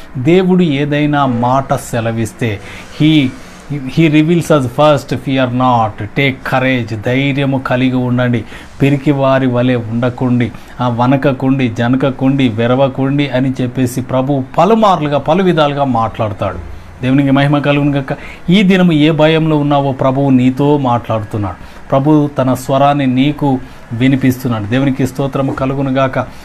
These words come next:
కృంగిపోవద్దని, అధైర్యపడవద్దని, చింతించకని, ఎన్నో రకాలుగా, ఎన్నో విధాలుగా ప్రభు మనతో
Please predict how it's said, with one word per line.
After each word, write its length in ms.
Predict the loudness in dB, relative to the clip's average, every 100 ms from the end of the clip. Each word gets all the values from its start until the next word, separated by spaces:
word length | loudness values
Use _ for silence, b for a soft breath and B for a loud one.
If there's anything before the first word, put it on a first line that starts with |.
| B
కృంగిపోవద్దని, 960 | 0 4 4 4 4 4 4 4 2 0 0
అధైర్యపడవద్దని, 1200 | 0 2 4 4 2 0 0 0 0 0 0 0 -6 B B 0
చింతించకని, 840 | 2 2 2 2 0 0 -2 -2 -2
ఎన్నో 320 | 0 4 4
రకాలుగా, 440 | 4 2 0 0 0
ఎన్నో 360 | 0 0 0
విధాలుగా 460 | 2 2 2 0 -2
ప్రభు 320 | -2 -2 -2
మనతో 600 | -2 0 0 0 2 0